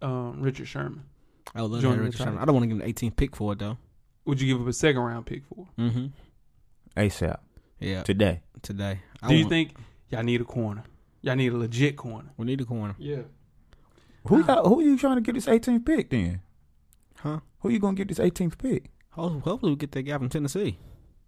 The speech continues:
Speaker 3: What guy?
Speaker 2: The defensive end. Uh,
Speaker 1: Uh, Derek
Speaker 3: Oh,
Speaker 1: Barnett?
Speaker 3: Barnett.
Speaker 2: Yeah.
Speaker 1: Yeah, I don't think that, I don't think that'll work.
Speaker 2: Why not?
Speaker 3: You need a,
Speaker 1: Yeah.
Speaker 3: a corner, though.
Speaker 1: Oh, you need a
Speaker 2: We
Speaker 1: corner.
Speaker 2: gonna get the corner in the first round.
Speaker 1: In the first, oh.
Speaker 3: Oh, that's right. Y'all
Speaker 2: In
Speaker 3: do
Speaker 2: the
Speaker 3: got
Speaker 2: fifth
Speaker 3: two
Speaker 2: pick.
Speaker 3: picks, don't
Speaker 1: Oh, you
Speaker 3: you?
Speaker 1: said with the
Speaker 3: Oh,
Speaker 1: eighteenth
Speaker 3: yeah.
Speaker 1: pick you'll get
Speaker 2: Yeah.
Speaker 1: Derek Barnett.
Speaker 3: Ah.
Speaker 1: Yeah.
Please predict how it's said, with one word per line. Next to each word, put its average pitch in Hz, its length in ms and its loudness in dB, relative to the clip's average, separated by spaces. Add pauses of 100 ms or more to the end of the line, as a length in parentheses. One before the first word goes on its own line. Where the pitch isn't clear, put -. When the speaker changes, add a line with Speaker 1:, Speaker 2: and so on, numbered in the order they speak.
(360)
Speaker 3:
What 117 160 4
guy? 95 220 0 (240)
Speaker 2:
The 113 60 -8
defensive 110 460 0
end. 101 400 -2
Uh, - 20 -14 (340)
Speaker 1:
Uh, - 40 -4
Derek 139 180 6
Speaker 3:
Oh, 101 40 8
Speaker 1:
Barnett? 101 300 6
Speaker 3:
Barnett. 92 440 6
Speaker 2:
Yeah. - 0 - (360)
Speaker 1:
Yeah, 143 320 6
I 143 80 -2
don't 208 160 0
think 135 180 -4
that, 117 180 -6 (100)
I 143 40 -8
don't 143 120 -2
think 127 120 -10
that'll - 220 -12
work. - 240 -14 (420)
Speaker 2:
Why 131 100 -4
not? 139 220 2
Speaker 3:
You 180 100 4
need 139 140 6
a, - 40 -4 (280)
Speaker 1:
Yeah. 143 200 2
Speaker 3:
a 139 40 8
corner, 147 500 4
though. 90 80 4
Speaker 1:
Oh, 156 40 4
you 170 120 4
need 175 180 4
a 135 40 0
Speaker 2:
We 139 60 -8
Speaker 1:
corner. 147 180 4
Speaker 2:
gonna 202 120 8
get 165 100 2
the - 40 -2
corner 254 200 -2
in 285 40 -2
the 202 60 -2
first 277 240 -4
round. 95 240 -6
Speaker 1:
In 135 100 0
the 120 60 -2
first, 135 280 -2 (100)
oh. 143 420 2
Speaker 3:
Oh, 120 100 8
that's 127 140 6
right. 120 80 4
Y'all 107 100 4
Speaker 2:
In 139 60 6
Speaker 3:
do 135 60 8
Speaker 2:
the 123 40 2
Speaker 3:
got 107 120 8
Speaker 2:
fifth - 80 2
Speaker 3:
two 117 80 4
Speaker 2:
pick. 107 100 4
Speaker 3:
picks, 98 180 4
don't 92 140 4
Speaker 1:
Oh, - 20 10
you 190 100 10
Speaker 3:
you? 202 40 6
Speaker 1:
said - 140 6
with 110 100 8
the 110 60 6
Speaker 3:
Oh, - 20 4
Speaker 1:
eighteenth 101 380 8
Speaker 3:
yeah. 85 60 4
Speaker 1:
pick 139 180 2
you'll 135 140 2
get 127 180 2
Speaker 2:
Yeah. 139 140 4
Speaker 1:
Derek 127 180 4
Barnett. 120 420 0
Speaker 3:
Ah. 104 460 -4
Speaker 1:
Yeah. 87 420 2